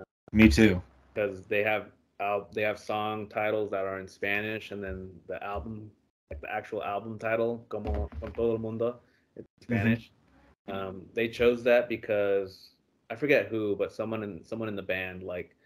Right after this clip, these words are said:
Speaker 2: they'd ask, like, their parents or something, like, they'd ask them, like, "Hey, how much do you love me?"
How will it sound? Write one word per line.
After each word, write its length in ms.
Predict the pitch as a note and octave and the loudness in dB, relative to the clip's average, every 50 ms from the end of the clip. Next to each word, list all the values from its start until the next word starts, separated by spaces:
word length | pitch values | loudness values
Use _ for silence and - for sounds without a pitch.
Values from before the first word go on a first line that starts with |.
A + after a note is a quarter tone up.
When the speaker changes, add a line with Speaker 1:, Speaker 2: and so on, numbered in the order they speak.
| _ _ _ _ _ _ _ _ | _ _ _ _ _ _ _ _
Speaker 2:
they'd 160 | - F#2+ G2 G2 | 0 2 2 2
ask, 400 | G2 G2 G2 F#2+ - - - - | 2 2 0 -2 -6 -10 -10 -8
like, 360 | F#2+ F#2 F#2 F2 - - _ _ _ _ | -6 -6 -6 -6 -8 -12 _ _ _ _
their 400 | - F#2+ F#2 F#2 F2+ F#2 F2+ F2 F2 - _ _ _ _ _ _ _ _ - | -4 -4 -4 -4 -4 -6 -6 -8 -10 -14 _ _ _ _ _ _ _ _ -14
parents 400 | - F#2+ F#2+ F#2+ F#2 F2 E2+ F2 | -12 -10 -8 -8 -8 -8 -10 -10
or 80 | F2 | -12
something, 380 | F2 G2 F2+ E2+ E2+ - F#2 F#2 | -12 -12 -14 -14 -14 -14 -14 -12
like, 160 | F2+ F2+ F2 | -12 -10 -6
they'd 140 | - G2 F#2+ | -2 -2 -2
ask 240 | F#2 F#2 F2+ - - | -2 -4 -6 -8 -12
them, 160 | F2+ F2 F2+ | -14 -12 -12
like, 180 | F2 E2+ F2 - | -12 -14 -12 -8
"Hey, 280 | A2 G2 F#2 F#2 E2+ F#2+ | -6 -4 -4 -4 -6 -10
how 100 | G2+ G2 | -12 -12
much 220 | G2 G2 F#2 - | -12 -12 -12 -12
do 80 | - G#2 | -10 -8
you 80 | F#2+ F#2 | -6 -4
love 240 | F#2+ F#2+ F#2+ F2 | -4 -4 -6 -6
me?" 220 | F2+ F2+ F2 F2+ | -8 -12 -12 -14